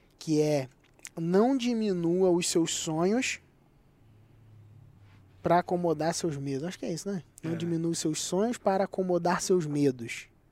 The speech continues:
Speaker 1: né? E, e essa frase, ela é muito forte porque ela atinge esse lugar aí, entendeu?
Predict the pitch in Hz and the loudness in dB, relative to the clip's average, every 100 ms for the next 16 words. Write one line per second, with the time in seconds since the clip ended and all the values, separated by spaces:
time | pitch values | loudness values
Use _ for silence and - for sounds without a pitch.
0 | _ _ - 160 196 _ _ _ _ _ | _ _ -8 -6 -6 _ _ _ _ _
1 | _ _ _ _ - - 175 180 180 180 | _ _ _ _ -20 -2 2 4 4 4
2 | 180 180 175 175 175 165 160 160 - _ | 4 4 4 4 4 4 2 -4 -10 _
3 | _ - 180 190 220 - 202 214 226 220 | _ 2 4 4 2 6 8 8 6 6
4 | 208 - - - 196 233 - 196 - 196 | 2 -4 -4 4 6 6 2 -2 6 8
5 | 202 196 - 202 269 233 196 139 _ _ | 8 6 2 2 4 4 0 -2 _ _
6 | _ _ _ _ - 196 214 220 214 196 | _ _ _ _ 8 10 8 2 6 6
7 | 196 202 170 156 151 180 | 8 6 2 -2 2 2